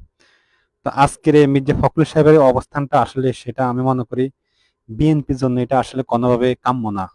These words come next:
কারণ বাংলাদেশে, বাংলাদেশের রাজনীতির প্রেক্ষাপটে, বাংলাদেশের ই-,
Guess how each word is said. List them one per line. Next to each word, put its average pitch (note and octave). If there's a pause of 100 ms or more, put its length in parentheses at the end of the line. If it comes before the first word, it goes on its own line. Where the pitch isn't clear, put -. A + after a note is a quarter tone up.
(200)
কারণ A#2
বাংলাদেশে, C3 (680)
বাংলাদেশের C#3+
রাজনীতির C#3
প্রেক্ষাপটে, B2+
বাংলাদেশের B2+ (880)
ই-, B2+